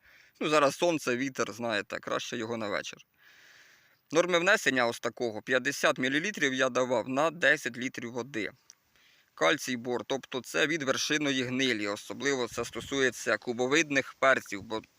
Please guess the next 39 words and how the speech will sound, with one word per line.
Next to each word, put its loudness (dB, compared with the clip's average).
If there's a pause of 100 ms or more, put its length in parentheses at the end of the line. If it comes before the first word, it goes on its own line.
(140)
мені -6
навіть -2
писали, 4
як 2
у -6
вас -4
перці 0
без -2 (440)
вершинної 0
гнилі. -2
Це 2
ж -6
Геркулес. 0 (380)
<laughs> -18
Друзі, 0
в -4
мене 4
вершинки, 0
повірте, -2
я 2
навіть -2
і -8
показував 4
вам 2
багато 2
відео, -6
і -4
ще 0
покажу, 0
вершиної 0
гнилі 2
нема 2
ніде. -4 (520)
Трішки 0
є 4
на 0
сливки -2
Баста, 0
але 2